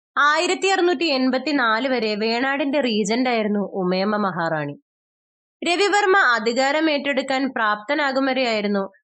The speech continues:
റാണി ഭരണം നടത്തിയത്. രവിവർമ്മയുടെ മാതൃ സഹോദരിയായിരുന്നു ഉമയമ്മ. ഇതിനുശേഷം ആയിരത്തി എഴുന്നൂറ്റി പതിനെട്ട് വരെ രവിവർമ്മയായിരുന്നു വേണാടിന്റെ രാജാവ്.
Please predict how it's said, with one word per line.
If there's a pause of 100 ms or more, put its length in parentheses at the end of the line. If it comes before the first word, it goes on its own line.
(120)
റാണി
ഭരണം
നടത്തിയത്. (580)
രവിവർമ്മയുടെ
മാതൃ
സഹോദരിയായിരുന്നു
ഉമയമ്മ. (520)
ഇതിനുശേഷം (360)
ആയിരത്തി
എഴുന്നൂറ്റി
പതിനെട്ട്
വരെ
രവിവർമ്മയായിരുന്നു
വേണാടിന്റെ
രാജാവ്.